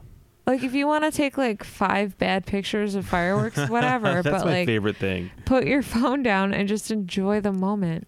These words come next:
Speaker 2: I love it when people tomorrow on Facebook will post photos of their shitty fireworks <laughs> displays that they're watching,
Speaker 1: Mm-hmm.
Speaker 2: as if we've never seen fireworks before.
Speaker 1: Sometimes you can get really cool photos, though.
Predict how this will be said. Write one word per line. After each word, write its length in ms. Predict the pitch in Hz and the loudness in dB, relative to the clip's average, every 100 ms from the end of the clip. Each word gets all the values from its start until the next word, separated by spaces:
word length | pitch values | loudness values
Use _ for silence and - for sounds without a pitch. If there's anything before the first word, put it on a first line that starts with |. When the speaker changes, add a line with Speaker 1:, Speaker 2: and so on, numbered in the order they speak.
| - | -4
Speaker 2:
I 180 | 117 139 | -2 0
love 220 | 131 104 | 0 0
it 80 | 95 | -2
when 100 | 95 | -2
people 560 | 101 - 95 95 95 - _ - | -2 -2 -2 -2 -4 -8 _ -6
tomorrow 440 | 110 95 87 87 | -2 -2 -2 -4
on 200 | 90 87 | -4 -6
Facebook 580 | - 90 - 90 85 - | -6 -6 -6 -8 -8 -10
will 120 | 92 90 | -8 -6
post 440 | - 90 - - | -4 -6 -6 -10
photos 480 | - 90 87 87 85 | -6 -4 -4 -6 -8
of 180 | - 82 | -12 -8
their 360 | 87 87 87 | -8 -6 -8
shitty 460 | - - 107 101 95 | -10 -8 -4 -4 -4
fireworks 500 | 95 92 90 - - | -4 -4 -4 -8 -12
<laughs> 80 | - | -12
displays 400 | - - 90 - - - - | -12 -8 -8 -10 -18 -18 -10
that 140 | 101 | -6
they're 180 | - 98 | -4 -4
watching, 480 | 90 82 - - - - | -6 -8 -10 -8 -8 -8
Speaker 1:
Mm-hmm. 580 | 208 233 220 202 151 147 - | -8 -4 -4 -4 -4 -4 -2
Speaker 2:
as 140 | 98 | 0
if 80 | 101 | 0
we've 180 | 101 85 | -2 0
never 220 | 104 110 | 0 0
seen 220 | 107 95 | 0 -2
fireworks 420 | 98 87 85 98 | -2 -2 -4 -6
before. 480 | - - - 151 123 - - - - | -8 -8 -6 -8 -8 -12 -20 -20 -8
Speaker 1:
Sometimes 460 | - 381 523 466 | -4 -2 0 0
you 80 | 339 | 0
can 140 | 262 247 | 0 -2
get 180 | 240 | -2
really 260 | 180 190 208 | -2 -2 -2
cool 280 | - - 190 | -4 -4 -4
photos, 420 | - 175 165 170 | -2 0 0 -2
though. 320 | - - 185 | -6 -6 -8